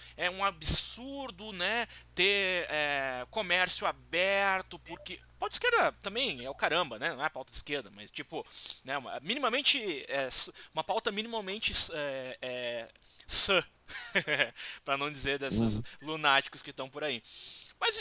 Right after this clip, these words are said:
Speaker 1: e, e, e, mas normalmente ela toma, né, uma, uma, uma posiciona-, uma posição pelo menos progressista. Só que aí apareceu aquela empregada doméstica no fundo. A galera foi pra cima dela, óbvio, né? Porque a internet, é,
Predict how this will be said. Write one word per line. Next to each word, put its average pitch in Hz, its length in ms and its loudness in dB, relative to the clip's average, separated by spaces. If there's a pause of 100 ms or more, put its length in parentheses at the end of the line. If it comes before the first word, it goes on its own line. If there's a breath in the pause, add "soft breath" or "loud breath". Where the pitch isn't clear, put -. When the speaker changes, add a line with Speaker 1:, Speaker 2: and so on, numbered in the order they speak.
Speaker 1:
e, 311 180 -2
e, 254 240 -2
e, 254 320 -2
mas 202 180 4
normalmente 240 400 -4
ela 254 140 -6
toma, 220 400 -4
né, 156 120 -2
uma, 180 240 -8
uma, 139 380 -4
uma 135 260 -12
posiciona-, 151 540 -6
uma 147 220 -8
posição 151 400 -4
pelo 226 220 -2
menos 208 220 -2
progressista. 180 800 -2 (680 soft breath)
Só - 180 -2
que - 140 -6
aí 254 360 0
apareceu 240 540 -2
aquela 220 260 -4
empregada 214 320 0
doméstica 202 400 -4
no 233 100 -8
fundo. 247 520 -8 (100)
A 247 140 0
galera 143 340 4
foi 143 160 -6
pra 165 160 -4
cima 143 300 2
dela, 208 360 4 (840)
óbvio, 131 480 -8
né? 135 280 -8
Porque - 140 -8
a 147 40 -2
internet, 131 800 0 (300 soft breath)
é, 117 580 -2